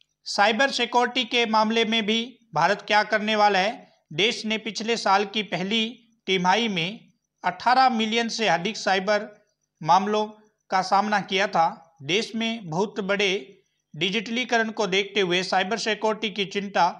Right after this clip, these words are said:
लाजमी है। दिल्ली स्थित अखिल भारतीय आयुर्विज्ञान संस्थान एम्स का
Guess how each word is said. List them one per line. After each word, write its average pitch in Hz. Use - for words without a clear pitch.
लाजमी 180
है। 135
दिल्ली 247
स्थित 247
अखिल 233
भारतीय 220
आयुर्विज्ञान 214
संस्थान 190
एम्स 214
का 202